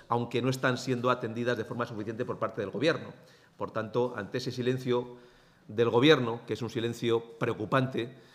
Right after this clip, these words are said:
nosotros queremos dejar muy claro el interés de defender los intereses de Castilla y León la posición de los ciudadanos de nuestra comunidad autónoma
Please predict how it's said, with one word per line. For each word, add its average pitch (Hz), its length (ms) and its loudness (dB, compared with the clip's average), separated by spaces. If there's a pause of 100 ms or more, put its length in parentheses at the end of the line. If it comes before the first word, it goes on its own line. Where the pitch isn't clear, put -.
(180)
nosotros 117 520 -2
queremos 127 380 0
dejar 123 300 0
muy 127 140 0
claro 127 420 0
el 113 100 -4
interés 117 400 -2
de 131 80 2
defender 120 580 2 (280)
los 104 180 -6
intereses 117 640 -4
de 107 220 -8
Castilla 113 400 -4
y 113 40 0
León 143 300 4 (420)
la 117 220 0
posición 131 720 2 (140)
de 113 160 -4
los 120 140 0
ciudadanos 127 420 2
de 120 100 2
nuestra 127 420 0
comunidad 117 380 0
autónoma 117 440 0